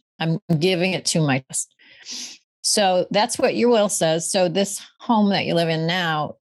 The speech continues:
if it wasn't in your trust, the will says, "Put it in the trust." So that part's the easy part. We know what to do. The hard part is, how do we do it? Okay. So if you have a dead person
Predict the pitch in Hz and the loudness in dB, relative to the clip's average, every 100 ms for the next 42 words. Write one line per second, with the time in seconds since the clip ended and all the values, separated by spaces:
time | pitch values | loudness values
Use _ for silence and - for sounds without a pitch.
0 | _ 165 160 143 160 165 175 247 - 156 | _ -2 0 0 0 0 0 -2 -4 -2
1 | 151 147 - 151 147 - 143 151 165 165 | -2 -2 0 0 0 -4 -2 2 2 2
2 | - 147 143 - - _ - - 214 170 | 0 0 0 -4 -12 _ -18 -2 -2 0
3 | - 139 - 165 - - - - - - | -2 -4 -4 -4 -6 -14 -20 -20 -4 2
4 | 208 - _ _ _ - 180 277 539 - | 2 0 _ _ _ -2 2 2 0 0
5 | 247 233 208 226 285 220 202 160 - 214 | 0 0 -2 0 2 2 0 -2 0 2
6 | 240 262 240 190 175 180 180 _ - 233 | 4 4 2 2 2 2 0 _ 0 2
7 | 269 262 294 _ _ 214 196 233 247 247 | 4 4 0 _ _ -4 -2 2 0 0
8 | 240 190 185 165 - 190 180 160 151 170 | 0 2 0 -2 -4 -2 0 0 0 0
9 | 147 - _ _ _ _ _ _ _ _ | 0 0 _ _ _ _ _ _ _ _
10 | _ _ _ - 160 151 160 - - - | _ _ _ -4 -2 -2 -6 -6 -4 -2
11 | 220 185 160 _ _ 180 175 190 185 214 | 2 0 -2 _ _ -4 -2 0 2 4
12 | 226 214 185 180 - _ _ _ _ 165 | 4 2 2 0 -4 _ _ _ _ -4
13 | 143 160 165 175 190 - 190 175 - 175 | -4 0 0 0 -4 -2 0 0 0 0
14 | 180 | -2